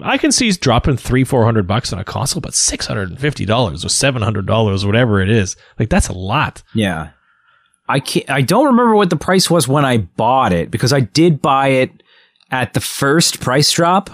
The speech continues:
Speaker 2: I basically waited until the very first price drop.
Speaker 1: Right.
Speaker 2: I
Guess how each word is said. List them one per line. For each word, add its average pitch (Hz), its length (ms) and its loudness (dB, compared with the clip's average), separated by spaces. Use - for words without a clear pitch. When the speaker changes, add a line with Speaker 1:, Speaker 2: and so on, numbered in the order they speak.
Speaker 2:
I 113 100 0
basically 135 420 2
waited 110 440 4
until 110 180 2
the 98 100 0
very 98 240 2
first 104 300 -2
price 98 220 0
drop. 143 360 0
Speaker 1:
Right. 98 240 0
Speaker 2:
I - 140 -4